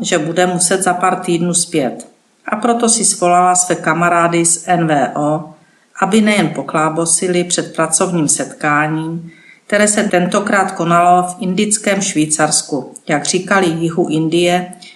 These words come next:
překrásné oblasti Goa. Naposledy, když se setkali u nádherného moře, tak to bylo ve francouzské Polynésii, ale to je již pár let zpátky.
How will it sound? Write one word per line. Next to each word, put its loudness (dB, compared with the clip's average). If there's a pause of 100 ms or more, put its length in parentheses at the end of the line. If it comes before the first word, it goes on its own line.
(180)
překrásné 2
oblasti 0
Goa. -2 (540)
Naposledy, 0
když 0
se 2
setkali 0
u -4
nádherného 2
moře, 0 (480)
tak -2
to 0
bylo 2
ve 2
francouzské 0
Polynésii, -2 (240)
ale 2
to -4
je 2
již 0
pár 0
let -2
zpátky. -6